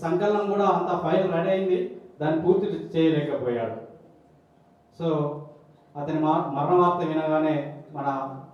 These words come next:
తెలంగాణ రచయితల సంఘం బాధ్యులందరూ, మిగతా కవులందరూ అక్కడికి వెళ్ళి తర్వాత వారిని,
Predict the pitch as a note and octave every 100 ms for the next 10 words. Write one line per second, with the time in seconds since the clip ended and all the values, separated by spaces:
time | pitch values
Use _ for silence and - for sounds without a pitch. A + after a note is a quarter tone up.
0 | - D3 D3 D3+ D3+ C#3+ C#3+ C#3+ C#3 -
1 | C3+ C3+ C3+ B2+ C3+ D3 C#3+ C#3 C#3+ C#3+
2 | - - - - C3 C#3+ C#3+ C#3 C3+ C#3
3 | C#3 C#3 C3+ B2 - - - _ - -
4 | - - B2+ C3+ D3 C#3+ C#3 - - -
5 | _ _ _ C#3 C#3 C#3 C#3 C#3 B2 B2+